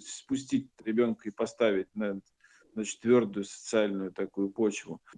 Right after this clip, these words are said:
Семья — это микросоциум, и все самые необходимые навыки начинаются с семьи, приобретаются в семье. Особенно если мы говорим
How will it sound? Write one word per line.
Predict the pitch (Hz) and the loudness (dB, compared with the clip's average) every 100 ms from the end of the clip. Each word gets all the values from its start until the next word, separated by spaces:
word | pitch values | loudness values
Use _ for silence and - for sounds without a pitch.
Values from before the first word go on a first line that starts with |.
| - - | -20 -18
Семья — | - 120 120 175 202 | -6 -2 2 4 4
это | 175 170 156 131 113 | 2 4 6 8 6
микросоциум, | 113 170 196 147 131 107 98 - 165 185 - 123 110 101 98 - _ _ | 2 0 -2 0 2 2 -2 -2 0 0 -2 0 2 2 -2 -8 _ _
и | - 120 | -4 -2
все | - - 170 165 139 - - _ _ _ - - _ - | -2 2 4 6 4 2 -6 _ _ _ -20 -20 _ -2
самые | 170 156 139 | 0 2 4
необходимые | 131 127 - 120 120 143 135 117 | 2 0 0 0 2 4 4 4
навыки | 107 135 160 135 - 117 107 - - | 2 2 2 0 0 -2 -2 -8 -6
начинаются | 104 101 - 123 147 139 139 113 104 - _ | -4 -4 0 2 4 2 0 -6 -6 -8 _
с | - - - | -18 -16 -4
семьи, | 123 123 143 147 | 0 0 0 -2
приобретаются | 113 101 113 101 117 135 135 123 - | -2 0 0 0 -2 2 2 2 -4
в | 110 | -10
семье. | - 123 113 113 98 90 _ _ _ - | -4 0 2 2 0 -2 _ _ _ -2
Особенно | 123 131 175 143 113 | -2 4 4 4 2
если | 104 104 117 117 117 | 0 0 0 0 -2
мы | 110 101 110 120 | -2 -4 -4 -2
говорим | 110 110 107 104 92 | 0 2 2 0 -4